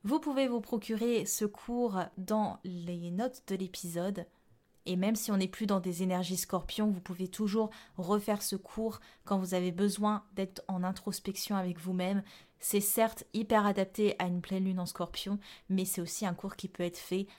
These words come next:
à tout moment quand vous avez besoin de ce retour à soi.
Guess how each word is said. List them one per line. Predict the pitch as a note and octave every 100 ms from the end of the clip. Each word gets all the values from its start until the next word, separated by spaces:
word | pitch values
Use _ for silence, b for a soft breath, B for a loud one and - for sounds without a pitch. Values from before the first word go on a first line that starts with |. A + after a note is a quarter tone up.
| B -
à | F3
tout | - G#3+
moment | G3+ F#3 F#3+ G3+ B -
quand | F3+
vous | F3 F3
avez | E3+ E3
besoin | F#3+ F#3 G3+
de | F#3
ce | - F3
retour | F#3 F#3 G3 F3+
à | E3
soi. | - C#3